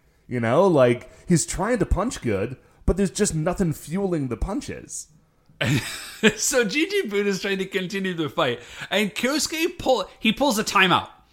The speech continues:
Speaker 2: He's like, "Whoa, whoa, whoa, whoa, whoa, timeout, timeout, timeout. No punching. I call timeout."
Speaker 1: So,
Speaker 2: which G G Boone respects.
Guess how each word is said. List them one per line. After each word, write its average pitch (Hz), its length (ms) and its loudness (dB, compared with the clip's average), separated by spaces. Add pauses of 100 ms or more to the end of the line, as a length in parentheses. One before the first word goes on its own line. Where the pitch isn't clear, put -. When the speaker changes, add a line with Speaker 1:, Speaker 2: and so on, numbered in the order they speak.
(140)
Speaker 2:
He's 196 140 6
like, 196 100 8
"Whoa, 196 120 4
whoa, 226 160 4
whoa, 220 60 2
whoa, 214 140 4
whoa, 165 220 2
timeout, 143 340 -2
timeout, 131 300 -4
timeout. 120 320 -4 (560)
No 151 140 6
punching. 143 400 2
I 131 80 -4
call 139 180 -2
timeout." 135 460 0 (680)
Speaker 1:
So, 202 720 6 (520)
Speaker 2:
which 196 320 2
G 185 240 2
G 247 160 0
Boone 190 380 0
respects. - 1080 -4